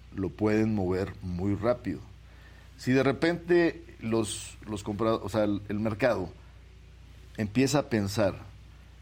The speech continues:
que eventualmente vamos a tener un problema para mantener, eh, el pago de subsidios del gobierno, que vamos a sobregastar en momentos electorales,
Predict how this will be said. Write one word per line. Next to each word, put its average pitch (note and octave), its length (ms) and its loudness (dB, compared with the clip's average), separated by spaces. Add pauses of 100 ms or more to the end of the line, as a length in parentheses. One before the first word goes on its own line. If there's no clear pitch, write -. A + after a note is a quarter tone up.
(160)
que A2 100 -2
eventualmente A#2 800 2
vamos A2 280 2
a G2+ 40 0
tener G2 220 -4
un G#2 80 -4
problema F#2+ 360 -2
para G2 180 -4
mantener, F#2 680 -2 (120)
eh, E2+ 500 -4 (380)
el G#2+ 120 -2
pago A#2 300 4
de G#2 60 0
subsidios G#2+ 500 2
del F#2 100 0
gobierno, F2+ 600 0 (500)
que A2 100 0
vamos A2+ 400 2
a G2 400 2
sobregastar G2 760 2
en A2+ 120 0
momentos G2 400 -2
electorales, F#2 920 0